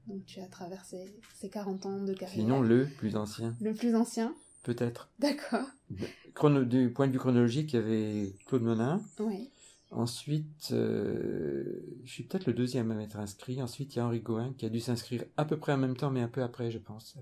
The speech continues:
Speaker 2: Un peu après moi.
Speaker 1: D'accord.
Speaker 2: Euh, il y a eu Claire Soubeyran qui a travaillé chez Monin, mais elle s'est, elle est partie faire des traversières et pas des flûtes à bec,
Speaker 1: Oui.
Speaker 2: donc, euh, on la compte pas. Puis après, ben, je sais plus.
Speaker 1: Voilà, et puis après, l'autre, euh,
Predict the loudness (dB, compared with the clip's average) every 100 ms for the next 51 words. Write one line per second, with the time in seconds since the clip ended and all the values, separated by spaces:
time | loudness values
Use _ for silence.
0 | -12 -8 -4 -4 -4 -6 -8 -10 -14 _
1 | -14 -14 -14 -20 -20 _ -20 -20 -20 _
2 | -8 0 2 4 0 -2 -4 -4 0 4
3 | 4 2 -2 -2 -2 0 -2 -2 -2 -2
4 | 0 2 2 2 0 -2 0 0 2 2
5 | 0 -2 -2 -2 0 -2 -2 -4 -8 -2
6 | -2 0 -2 -4 -4 -4 -4 -2 -2 -2
7 | -2 -2 -2 -2 -4 -4 -2 0 0 -2
8 | -4 -8 -8 -8 -6 -8 -8 -4 -4 -4
9 | -8 _ _ -20 -20 -20 -20 _ -14 -12
10 | -8 -6 -6 -8 -12 -16 -16 -20 -20 _
11 | -10 -10 -6 -2 0 0 -2 -4 -6 -10
12 | -8 -6 -4 0 4 4 4 0 -6